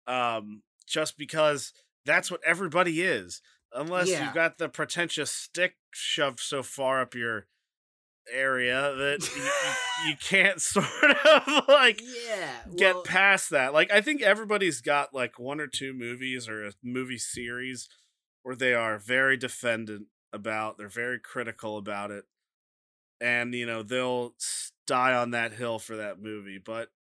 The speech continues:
Speaker 1: just ninety-nine percent of them, there are a lot of good ones out there that get trashed on, and I think this is one of them, that it doesn't deserve it at all.
Speaker 2: And, you know, I, I think there's a difference between having a conversation about it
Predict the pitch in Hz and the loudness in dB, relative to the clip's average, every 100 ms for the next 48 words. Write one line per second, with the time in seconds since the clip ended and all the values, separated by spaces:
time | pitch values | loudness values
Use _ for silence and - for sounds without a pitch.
0 | - 143 123 147 170 190 190 185 143 131 | -14 -12 -12 -14 -10 -6 -6 -6 -8 -8
1 | 131 123 107 104 - 165 156 107 95 92 | -6 -8 -12 -16 -14 -14 -14 -16 -20 -20
2 | _ _ _ _ _ _ _ _ _ _ | _ _ _ _ _ _ _ _ _ _
3 | _ - 151 147 139 175 170 147 175 143 | _ -16 -12 -10 -8 -10 -8 -8 -8 -10
4 | 135 139 - 127 117 117 - _ _ 120 | -8 -10 -8 -8 -6 -8 -12 _ _ -8
5 | 127 - _ - 139 - - 165 202 240 | -8 -8 _ -12 -12 -8 -8 -6 -6 -6
6 | - 117 117 123 139 123 117 143 - 139 | -8 -8 -10 -10 -8 -10 -10 -14 -12 -10
7 | 143 123 113 143 160 110 95 104 _ _ | -10 -10 -10 -10 -10 -10 -14 -14 _ _
8 | _ _ _ - 117 131 143 - 107 104 | _ _ _ -12 -10 -10 -14 -10 -10 -10
9 | 101 104 110 110 104 95 87 80 80 _ | -14 -14 -14 -14 -16 -16 -14 -16 -18 _
10 | _ _ _ 180 180 180 190 185 185 185 | _ _ _ -6 -4 -2 -2 0 -2 -2
11 | 185 - 247 - 214 170 147 156 156 180 | -6 -6 -6 -4 -6 -6 -8 -8 -6 -6
12 | 160 - 147 - 156 131 143 147 156 135 | -6 -8 -10 -8 -8 -4 -4 -4 -8 -12
13 | - 143 131 113 - 127 - - 156 156 | -10 -10 -10 -10 -8 -6 -8 -8 -8 -8
14 | 156 156 170 175 | -2 0 2 0